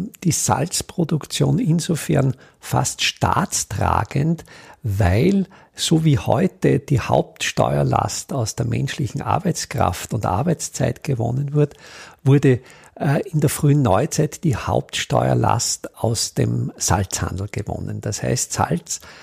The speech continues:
war ein so unentbehrliches Produkt zur Lebensmittelkonservierung. Also dieser ganze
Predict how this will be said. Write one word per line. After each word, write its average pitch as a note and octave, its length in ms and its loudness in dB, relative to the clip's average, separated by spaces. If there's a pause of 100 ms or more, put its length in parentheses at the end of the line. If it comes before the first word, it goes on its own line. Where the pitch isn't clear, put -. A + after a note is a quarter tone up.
(240)
war B2+ 160 4
ein C#3 220 2
so D#3 540 2 (420)
unentbehrliches E3 1120 2
Produkt - 600 -2
zur - 220 0
Lebensmittelkonservierung. A2+ 1400 -2
Also - 180 -6
dieser A#2+ 260 -4
ganze B2+ 540 0